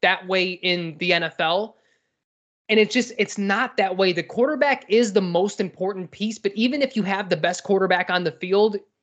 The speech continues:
that doesn't mean anything. You have to build around that guy. And I, I don't know. I, I just felt like it was very unfair for that to be, like, the first press thing. Like,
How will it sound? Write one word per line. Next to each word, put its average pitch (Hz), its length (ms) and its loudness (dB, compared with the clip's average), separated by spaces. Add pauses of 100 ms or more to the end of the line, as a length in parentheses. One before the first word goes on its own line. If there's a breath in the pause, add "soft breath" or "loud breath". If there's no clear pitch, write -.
(360)
that 214 140 2
doesn't 240 260 4
mean 196 160 0 (120)
anything. 190 460 -2
You 180 140 -2
have 233 100 0
to 202 80 0
build 196 380 0
around 185 380 -2
that 139 200 -4
guy. 147 260 -10 (1040)
And 214 380 4
I, 190 140 0
I 220 80 2
don't 214 80 4
know. 165 80 0
I, 202 300 0
I 269 40 0
just 294 160 -8
felt 247 140 -2
like 202 100 -4
it 196 60 -2
was 170 100 -8
very 208 320 2
unfair 185 320 -4
for 170 120 -8
that 175 200 -4
to 202 80 -6
be, 190 120 -4
like, 175 140 -2
the 165 60 -4
first 190 460 -6
press 180 280 -4
thing. 165 180 -4
Like, 160 200 -2